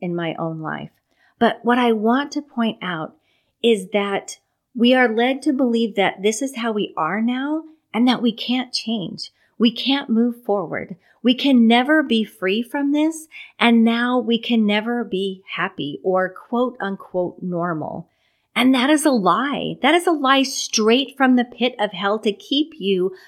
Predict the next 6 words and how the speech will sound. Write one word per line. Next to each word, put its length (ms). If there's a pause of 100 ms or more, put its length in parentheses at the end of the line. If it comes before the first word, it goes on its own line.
(140)
from 240
the 220
abundant 800 (200)
life 420 (160)
and 280
joy 600